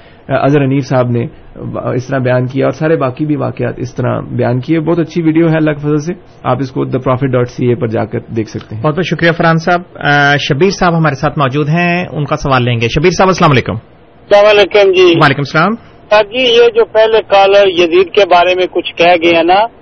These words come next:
Speaker 3: یہ یزید کے انکل لگتے ہیں تو
Speaker 2: نہیں، نہیں سر، شبیر صاحب آپ سے گزارش ہے کہ اس طریقے سے بات نہ کریں، آپ سوال اپنا ضرور پیش کریں اور، آ، کوئی مناسب سوال ہو تو آپ پیش کریں، کسی اور کالر کے بارے میں آپ تبصرہ نہ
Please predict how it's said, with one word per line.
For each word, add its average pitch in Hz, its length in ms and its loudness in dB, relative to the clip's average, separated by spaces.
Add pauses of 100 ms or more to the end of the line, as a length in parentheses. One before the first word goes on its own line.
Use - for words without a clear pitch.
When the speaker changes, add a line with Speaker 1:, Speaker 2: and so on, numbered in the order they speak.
(460)
Speaker 3:
یہ 190 240 2 (380)
یزید 180 460 -4
کے 214 320 -2
انکل 202 340 0
لگتے 196 400 0
ہیں 226 160 4
تو 208 140 0
Speaker 2:
نہیں، 208 120 4
نہیں 202 160 2
سر، 175 280 -2
شبیر 165 280 -2
صاحب 196 200 0
آپ 170 80 0
سے 180 100 -4
گزارش 151 380 2
ہے 190 40 -2
کہ 196 100 -4
اس 190 180 -2
طریقے 180 240 0
سے 160 120 -4
بات 131 220 -2
نہ 156 60 -6
کریں، 175 220 -8 (360)
آپ 151 140 0
سوال 175 340 2
اپنا 196 180 2
ضرور 160 240 2
پیش 180 220 -2
کریں 208 220 -2
اور، 151 520 0 (560)
آ، 135 260 0
کوئی 147 200 -2
مناسب 156 280 0
سوال 147 320 0
ہو 151 40 0
تو 151 120 0
آپ 139 120 -2
پیش 135 200 -2
کریں، 196 140 -2
کسی 185 220 -2
اور 170 80 0
کالر 147 280 -2
کے 143 120 -6
بارے 135 200 -2
میں 139 140 -4
آپ 127 260 -4
تبصرہ 127 840 -2
نہ 123 240 0